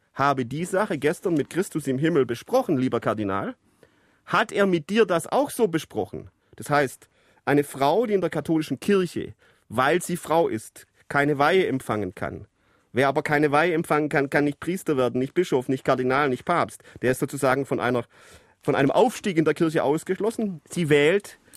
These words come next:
einen anderen Weg, den direkten Draht mit Christus und hat damit Erfolg, denn nicht nur die Nonnen in dem Kloster, ein Großteil dieser Nonnen und die Beichtväter des Klosters, sondern auch Kardinäle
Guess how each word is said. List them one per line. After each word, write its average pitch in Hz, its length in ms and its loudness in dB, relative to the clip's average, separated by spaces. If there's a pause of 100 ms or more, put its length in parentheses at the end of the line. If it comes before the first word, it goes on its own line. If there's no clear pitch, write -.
(120)
einen 160 180 2
anderen 220 460 4
Weg, 127 240 0
den 120 160 -2
direkten 151 640 -2
Draht 131 400 0
mit 156 100 -2
Christus - 340 -4
und 185 280 2 (440)
hat - 380 -4
damit 151 360 2
Erfolg, 160 520 -2
denn 131 260 0 (680)
nicht 202 320 0
nur 165 240 4
die 139 100 -2
Nonnen 160 320 2
in 123 160 0
dem 117 140 0
Kloster, 151 400 -2
ein 92 100 -2
Großteil 117 400 -2
dieser 110 200 -6
Nonnen 92 260 -2
und 156 160 0
die 165 80 -2
Beichtväter 160 560 0
des 113 180 -6
Klosters, 95 400 -8
sondern 160 340 0
auch 156 300 2
Kardinäle 131 720 0